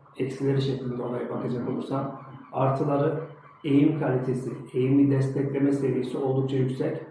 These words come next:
ve güzel, yeterli. İkincisi ses seviyesi. Ses seviyesi oldukça düşük, yüksek hızda dahi gayet yeterli. Yani bisikletin zincir sesini duyuyorum ama cihazın sesini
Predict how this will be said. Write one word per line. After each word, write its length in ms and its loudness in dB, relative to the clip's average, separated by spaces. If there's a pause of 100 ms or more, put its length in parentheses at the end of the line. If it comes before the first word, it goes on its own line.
(120)
ve 100 -2
güzel, 560 -2
yeterli. 500 -2 (460)
İkincisi 800 0 (180)
ses 480 -6
seviyesi. 480 -6
Ses 320 -2
seviyesi 400 0
oldukça 560 0
düşük, 420 -4
yüksek 360 -2
hızda 280 -2
dahi 500 0
gayet 380 -2
yeterli. 540 -2
Yani 280 -4
bisikletin 520 0
zincir 320 2
sesini 440 -2
duyuyorum 500 2
ama 220 2
cihazın 340 2
sesini 580 2